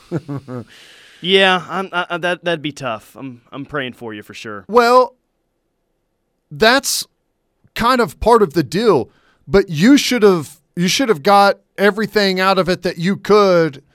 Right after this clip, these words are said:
Speaker 1: or can between now and that moment, having, uh, beat them the last time around, even though I don't think it's a win that anyone's really,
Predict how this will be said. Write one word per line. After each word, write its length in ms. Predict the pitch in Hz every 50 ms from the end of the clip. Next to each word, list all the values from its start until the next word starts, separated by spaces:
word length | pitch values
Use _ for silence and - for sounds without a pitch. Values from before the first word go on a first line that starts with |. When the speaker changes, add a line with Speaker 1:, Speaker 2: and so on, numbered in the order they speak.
| _ _ _ _ _ _ _ _
Speaker 1:
or 400 | - 190 190 190 180 170 160 156 _ _ _ -
can 400 | - 190 226 247 226 190 175 170 147
between 500 | 123 170 143 - - 190 185 165 147 135
now 480 | 143 175 185 190 185 185 185 180 180 -
and 200 | - 165 156 147
that 240 | 143 175 175 160 -
moment, 460 | 147 160 190 214 196 175 160 156 -
having, 600 | 143 165 170 156 131 151 160 156 151 147 151 147 147 -
uh, 520 | 151 151 147 147 143 139 139 135 131 123 - _ _ _ _ _ _ _
beat 220 | 131 160 180 170
them 160 | - 180 170
the 80 | 160 156
last 300 | 151 160 160 165 147 -
time 180 | - 170 160 143
around, 460 | 127 135 156 180 165 123 95 87 _ _ _ _ _ _ _ _ _ _ -
even 220 | 147 143 156 156
though 240 | 156 151 147 147 135
I 120 | 113 147
don't 220 | 156 165 165 - -
think 220 | - 170 160 -
it's 160 | 165 151 -
a 60 | 151 143
win 320 | 123 143 156 160 156 151
that 200 | 147 147 139 139 143
anyone's 500 | 160 156 151 156 143 147 147 139 117 -
really, 600 | 127 151 156 156 151 147 143 139 135 127 113 107